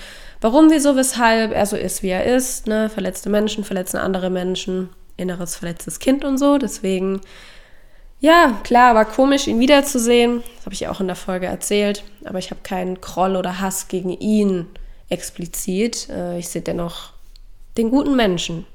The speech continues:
der in ihm steckt. Also ich kann ihn mit meinem Herzen sehen und er tut mir leid, aber ich bin ihm nicht böse für das, was war. Aber ich hab gemerkt, ich bin ein bisschen böse auf mich selber <laughs> für das, was ich getan hab. Also dass ich mich wirklich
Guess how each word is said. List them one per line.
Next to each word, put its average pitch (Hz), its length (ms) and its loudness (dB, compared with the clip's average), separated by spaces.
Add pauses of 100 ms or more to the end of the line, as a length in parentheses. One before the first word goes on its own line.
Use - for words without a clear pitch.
(160)
der - 140 -6
in 170 160 -4
ihm 165 260 -6 (180)
steckt. - 540 -8
Also 175 380 -6 (500)
ich - 160 -10
kann 226 220 2
ihn 254 320 0 (160)
mit 220 120 -2
meinem 202 220 0
Herzen 196 440 -2
sehen 226 340 0 (220)
und 190 80 -8
er 190 100 -8
tut - 160 -14
mir 180 120 -8
leid, 240 420 0 (300)
aber 185 160 -8
ich - 100 -14
bin 180 120 -6
ihm 180 80 -4
nicht 175 200 -10
böse 196 440 0
für - 100 -8
das, 170 220 -6
was - 240 -8
war. 190 380 -2 (840)
Aber 180 420 -4
ich 180 100 -4
hab 175 120 -4
gemerkt, 202 420 2
ich - 180 -8
bin 196 460 0
ein - 20 0
bisschen 214 320 0
böse 214 360 4
auf 196 140 2
mich 214 180 2
selber 185 560 2 (240)
<laughs> - 280 -14
für 190 100 -4
das, 180 200 0
was 180 140 -2
ich - 180 -6
getan 170 480 -4
hab. 190 200 -4
Also 185 160 -4
dass 170 100 -8
ich - 100 -12
mich 180 140 -10
wirklich 180 360 -6